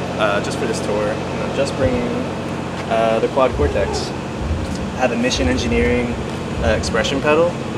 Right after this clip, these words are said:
and the Polytune Mini and a little Altoids case, my picks. Uh, specifically, I use the two millimeter Ernie Ball Prodigies. Um, this, I don't know why I have. So, uh,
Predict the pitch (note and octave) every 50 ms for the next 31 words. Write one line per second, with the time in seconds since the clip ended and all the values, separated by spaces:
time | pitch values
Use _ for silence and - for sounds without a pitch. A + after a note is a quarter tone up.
0 | - - - - - - A#2 A#2+ A#2+ A#2+ A#2+ A#2+ A#2 A#2 A#2 A#2 A#2 A#2 A#2+ A#2
1 | A2+ A2+ A2 F#2 F#2 - - A#2 A#2 A2+ A2+ - A#2 A2 G#2+ G#2+ A2 A2+ - -
2 | - - - - - - - - A4 A4 A4 A4 - - - - - - - -
3 | - - - C#4 - D4+ E3 D#3+ D3 - - - - - B2 - - - - -
4 | - - - - - - - - - E3 - G#3 - - - - - - - -
5 | - - - - A#2+ A#2+ A2+ A2+ A2+ A2 G#2+ G2+ G2 F2+ - - - - - -
6 | - - - C3 - F#3 F3 D#3+ F3 D3 C3+ C#3+ C#3+ C3+ B2 A#2+ A#2 A#2 A#2+ A#2
7 | A2+ A2 - - - - - - - - - - - - A#2+ A2+ - - C3 B2
8 | A2+ A#2 A2+ A2 G#2+ G#2 G#2 G#2+ G#2+ G#2 G2+ G2+ - - - - - - A#2 A2+
9 | - G#2+ G#2 G#2 G2+ G2 - G#2 G2+ G2+ - - - - F2 - - - - -
10 | - - - - - - - - - - - - - - - G#2 G#2 G#2 G2+ G2
11 | G#2 G#2 - - - - - - - - - - - - - - D3 F3+ F3+ -
12 | - - - - A#2+ A#2+ C3 B2 A#2+ A#2 A2 G#2+ G#2 G2+ G2+ F#2+ - - - -
13 | - - - - - - - - - - - D4+ G#3 - C#4+ C#4+ C#4+ - C#3 C#3
14 | C#3